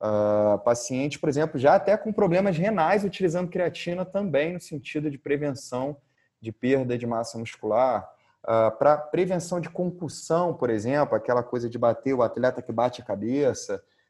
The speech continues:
ah, também a creatina tem sido estudado, pra memória, é, enfim, algumas doenças específicas. Então, é, é, quando utilizado da maneira correta, no momento ex-, correto, é um baita suplemento.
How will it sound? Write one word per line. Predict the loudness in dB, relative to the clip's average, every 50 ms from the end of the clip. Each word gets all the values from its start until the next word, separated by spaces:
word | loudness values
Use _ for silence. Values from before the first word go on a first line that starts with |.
| _ _
ah, | -6 -4 0 0 0 0
também | 0 -2 -2 -2 0 0 0
a | 0
creatina | 0 2 0 0 0 0 -4 -6 -6
tem | -6 -8 -10
sido | -8 -8 -8 -8
estudado, | -8 -10 -12 -12 -6 -2 0 2 4 6 6 4 2 2
pra | -2 -2 -2 -2
memória, | -2 -4 -4 -4 -4 -4 -2 0 0 0 0 2 2 0 0 0 -2 -8 _ _ _ _ _ _ _ -10
é, | -6 -4 -2 -2 0 0 0 0 -2 -2 -2 -4 -4 -4
enfim, | -6 -10 -8 -6 -4 -2 -2
algumas | -2 -2 -2 -2 -2 -4 -2
doenças | -4 -2 -2 -2 -2 -4 -6 -10
específicas. | -10 -8 -6 -6 -6 -6 -4 -2 -2 -2 -2 -2 -6 -8 -8 -10 -14 _ _ _ _ _ _ -14
Então, | -14 -6 _ -2 0 2 2
é, | 2 2 2 2 2 4 4
é, | 2
quando | 0 -2 -2 0 0 2 0 0 -2 -2 -4 -6 -8 -12 -8
utilizado | -6 -6 -4 -2 -2 -2 2 2 2 2 4 2
da | 2
maneira | 2 2 2 2 2 2 0
correta, | 2 2 2 2 4 2 4 4 4 4 2 0 -4 -6 -6 -10 _ _ _ _ _
no | -2
momento | 0 0 2 2 0 0 -2 -4 -4 -2 0 0
ex-, | 0 0 -4 -8 -14 -16 -16 -18 -8 _
correto, | 0 0 2 2 2 4 4 4 2 0 -4 -8 -6 -4
é | -4 -2
um | 0 2
baita | 2 2 2 2 -2
suplemento. | -8 -10 -12 -12 -10 -8 -6 -4 -4 -4 -6 -8 -12 _